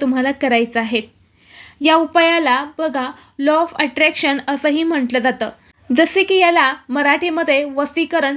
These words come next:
असं म्हणतात. आता उपाय करण्यासाठी तुम्हाला काही वस्तू लागणार आहेत. या वस्तू सहजरित्या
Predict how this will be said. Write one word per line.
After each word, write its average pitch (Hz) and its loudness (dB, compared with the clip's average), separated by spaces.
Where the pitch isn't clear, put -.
असं 254 -4
म्हणतात. 240 0
आता 285 4
उपाय 349 2
करण्यासाठी 330 -2
तुम्हाला 285 -2
काही 294 0
वस्तू 285 -2
लागणार 269 2
आहेत. 233 0
या 277 0
वस्तू 294 0
सहजरित्या 302 0